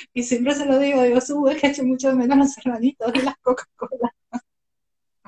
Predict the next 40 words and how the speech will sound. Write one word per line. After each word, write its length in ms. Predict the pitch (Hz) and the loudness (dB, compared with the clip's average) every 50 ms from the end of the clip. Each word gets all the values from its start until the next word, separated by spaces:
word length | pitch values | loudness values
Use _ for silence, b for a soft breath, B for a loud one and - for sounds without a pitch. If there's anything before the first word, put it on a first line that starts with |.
| B 285 302 B B B B B | B -20 -14 B B B B B
Y 60 | - 233 | -2 0
él 80 | 220 | 2
me 100 | 240 240 240 | 2 4 4
dice, 100 | 247 233 | 4 4
"No 100 | 233 233 | 2 0
te 80 | - 262 | -2 -2
preocupes, 340 | 277 285 254 233 233 247 | -2 0 -2 0 2 2
María, 240 | 247 254 262 262 247 240 | 2 4 4 2 2 2
yo 120 | 247 247 | 0 0
te 80 | 254 269 | 0 0
lo 80 | 254 | 0
hago 160 | 262 254 254 | 2 2 2
de 100 | 247 240 | 2 2
pollo 400 | 240 247 294 320 339 339 330 339 330 | 4 4 4 4 4 2 -2 -2 -2
y, 240 | - 262 - - - _ _ _ _ _ - | -2 -2 -2 -4 -14 _ _ _ _ _ -4
y 160 | 311 285 - | -4 -2 2
te 140 | - 220 220 | 2 2 2
compro". 400 | - 247 240 240 254 262 247 - B B B B B 254 247 B _ - | 2 -2 -2 0 0 0 -2 -2 B B B B B -18 -20 B _ -6
Y 140 | 214 214 | -6 -4
dice, 160 | 220 - 214 214 | -4 -4 -2 0
"No 120 | 240 254 | 0 2
puedes 160 | 254 285 277 285 | 2 2 2 2
beber 220 | 262 262 262 262 | 0 0 0 2
nada 220 | 254 254 247 247 | 0 0 0 0
de 80 | 247 262 | -4 -4
refresco". 320 | 254 - 277 254 - - | -6 -4 -6 -6 -4 -4
Digo, 140 | 190 196 190 | -6 -4 -4
"Acuario". 300 | 190 185 214 214 208 202 | -2 -2 -2 -2 -2 -4
Dice, 100 | 202 196 | -6 -6
"Bueno, 200 | 190 185 180 170 | -6 -6 -6 -8
te 100 | - 175 | -10 -10
compro 200 | 190 196 190 220 214 | -12 -10 -10 -8 -8
un 60 | 196 | -6
acuario 240 | - 214 226 254 240 | -6 -4 -2 0 0
y 20 | |
un 120 | 233 220 220 | 0 -2 -2
serranito 460 | - 202 190 190 185 185 185 - 196 | -4 -4 -2 -2 -4 -4 -6 -6 -6
de 100 | 185 170 | -6 -6
pollo, 260 | _ - 160 156 143 _ | _ -12 -20 -20 -20 _
que 120 | - 139 | -20 -20